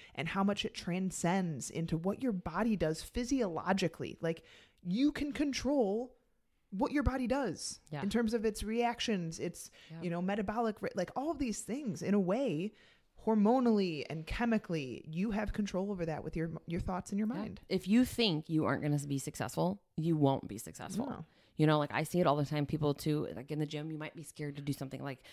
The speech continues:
Speaker 2: go for the next size
Speaker 1: Mm.
Speaker 2: box jump or something,
Speaker 1: Mm-hmm.
Speaker 2: right? But instead of telling yourself, like, "I've practiced this, I've done it a thousand times, it's just a couple inches, I got this,"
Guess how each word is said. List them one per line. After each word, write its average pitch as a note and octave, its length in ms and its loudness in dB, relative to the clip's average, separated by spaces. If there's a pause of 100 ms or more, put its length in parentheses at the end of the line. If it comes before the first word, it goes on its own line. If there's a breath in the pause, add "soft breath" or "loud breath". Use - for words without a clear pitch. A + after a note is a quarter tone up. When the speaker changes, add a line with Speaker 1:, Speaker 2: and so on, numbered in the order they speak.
(200 loud breath)
Speaker 2:
go D3 180 8
for C#3+ 200 -2
the C#3 100 -2
next C3+ 300 -4
size E3+ 260 2
Speaker 1:
Mm. E3 40 -2
Speaker 2:
box - 280 -2
jump - 240 -4
or C#3 60 -8
something, D#3 320 2
Speaker 1:
Mm-hmm. C#3+ 100 0
Speaker 2:
right? C#3+ 260 0 (280 loud breath)
But - 180 4
instead F3 380 4
of G3+ 140 2
telling F#3 340 2
yourself, C#3+ 260 2
like, D3 120 -6
"I've C#3+ 180 -4
practiced - 420 2
this, F#3+ 200 2
I've C#3 100 2
done D3 180 6
it D3 40 4
a - 20 2
thousand C#3+ 360 2
times, D3+ 340 -2
it's - 100 -16
just D3+ 180 0
a D3+ 60 -4
couple D3+ 240 2
inches, C#3+ 340 0
I C3 120 0
got C3 240 0
this," G#3+ 260 6